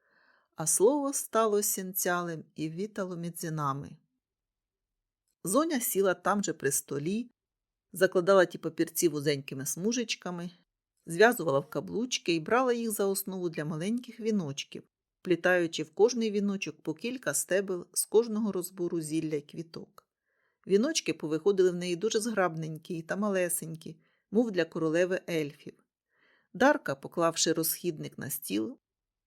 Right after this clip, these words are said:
не пішла з кімнати, а стала за стільцем у Юзі і задивилась на роботу панночок, на Юзину з цікавістю, на Зонину з похмурою заздрістю.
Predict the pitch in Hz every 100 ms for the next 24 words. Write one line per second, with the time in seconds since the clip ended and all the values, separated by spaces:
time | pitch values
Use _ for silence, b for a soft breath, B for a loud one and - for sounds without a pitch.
0 | - 196 233 226 - 160 160 - 156 151
1 | 143 143 147 _ _ _ _ _ - 156
2 | - 160 160 156 156 - 147 - 220 220
3 | 214 202 185 175 - _ _ - 156 143
4 | 160 226 247 233 190 185 165 165 165 160
5 | 147 143 151 156 - 151 - _ _ _
6 | _ _ - 160 175 262 240 220 220 -
7 | 190 - 139 - - - - - _ _
8 | _ - 147 147 208 247 226 208 - -
9 | - 139 - 165 170 160 160 143 123 123
10 | - 135 - -